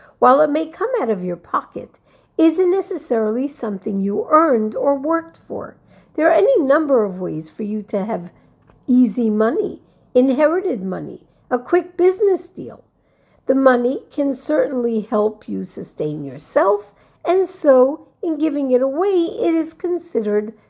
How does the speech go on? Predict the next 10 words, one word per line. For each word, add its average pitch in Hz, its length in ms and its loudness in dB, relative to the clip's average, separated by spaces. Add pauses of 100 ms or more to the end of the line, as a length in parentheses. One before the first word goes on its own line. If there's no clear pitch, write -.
some 262 420 0
level 185 340 -2
of 190 120 -8
self-sacrifice. - 1300 -12 (1800)
But 277 220 4
the 302 80 0
produce 440 680 2
of 214 180 0
one's 202 320 -6
field - 760 -4